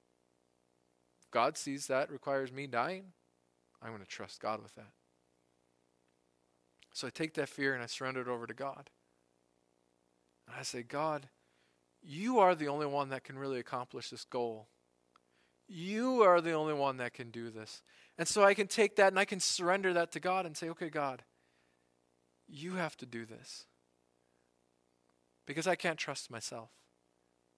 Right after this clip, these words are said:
but I can trust you." And that's how the peace of God, because now I know, I know that God loves me, that God cares for me,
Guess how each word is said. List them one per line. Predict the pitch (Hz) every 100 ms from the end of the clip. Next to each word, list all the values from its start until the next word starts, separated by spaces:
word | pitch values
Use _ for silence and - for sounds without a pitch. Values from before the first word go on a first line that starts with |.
| -
but | 120
I |
can | - 143 131
trust | - 113 -
you." | 131 123 101 _ _ _ _ _ _ _ _ _ _ _ _ _ _ _ _ 60 _ _ _ _ _ _ _ _ _ _ _ _ _ _ _ _ -
And | 151
that's | 175
how | 202
the | 147
peace | - - 190 -
of | 131 -
God, | 147 143 117 107 _ _ _
because | 143 160
now | 175 202
I | 185
know, | 180 214 147 -
I | 131 208
know | 202 233 185
that | 127 -
God | 185 185
loves | 160 160 147 151
me, | 151 123 - _ _ _ _ -
that | 147
God | 190 190 156
cares | 202 180 160 -
for |
me, | 143 120 104